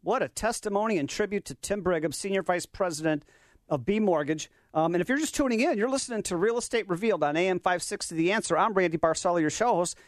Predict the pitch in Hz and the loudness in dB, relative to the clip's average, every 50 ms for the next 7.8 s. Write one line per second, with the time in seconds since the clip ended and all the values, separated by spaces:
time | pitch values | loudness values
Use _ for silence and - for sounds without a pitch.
0 | _ _ - 165 165 165 202 220 247 - - - 185 165 - 208 214 220 196 - | _ _ 0 0 2 2 2 0 0 -2 0 0 0 0 2 0 0 0 -2 -4
1 | 156 - - 202 185 170 - 185 180 165 156 - - 208 233 240 - - 175 165 | -6 -4 -2 -2 -2 0 2 2 2 2 0 0 0 0 0 0 0 0 0 0
2 | 165 - _ _ _ _ _ - 170 170 170 156 - - - - 269 302 349 220 | 0 -2 _ _ _ _ _ 0 2 2 2 0 -4 -8 -2 0 0 0 2 2
3 | 214 233 269 262 196 160 151 - - 226 226 214 185 185 170 160 190 190 202 180 | 2 2 4 2 2 0 0 2 4 4 4 4 2 0 0 2 4 4 4 4
4 | 151 131 117 - - - 160 156 - - 208 190 170 180 175 131 107 - - - | 2 -2 -4 -6 -4 -2 -2 -2 0 0 0 0 2 2 0 0 -2 -4 -8 -8
5 | - - _ _ - - 156 190 233 - - _ _ _ _ 160 165 180 240 254 | -8 -10 _ _ 0 2 4 4 2 0 -4 _ _ _ _ 2 4 4 4 2
6 | - _ _ _ _ _ _ - 226 214 208 208 208 214 208 196 190 185 185 220 | -2 _ _ _ _ _ _ 4 4 6 6 6 4 4 2 2 4 4 4 2
7 | - - - - - - 220 196 196 196 - - - - - | 0 -2 -6 -8 -4 0 2 2 2 2 0 -6 -8 -8 -10